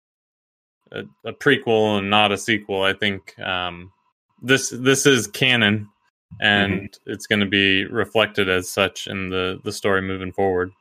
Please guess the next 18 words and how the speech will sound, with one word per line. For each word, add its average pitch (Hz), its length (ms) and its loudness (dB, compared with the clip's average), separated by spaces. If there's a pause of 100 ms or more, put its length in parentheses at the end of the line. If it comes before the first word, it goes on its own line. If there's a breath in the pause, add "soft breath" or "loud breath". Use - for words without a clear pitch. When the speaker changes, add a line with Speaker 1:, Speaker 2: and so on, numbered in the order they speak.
(100)
Speaker 2:
And 123 120 4
the 123 60 6
story 175 320 4
was 127 140 2
so 123 200 4
vague 101 440 2
and 95 100 0
just, 92 220 -4
like, 98 160 2
a 98 80 0
few 104 340 -2
cutscenes 95 760 -2
in 95 140 -2
Breath 95 220 0
of - 60 -20
the 87 60 -6
Wild 85 440 4
that 87 220 -2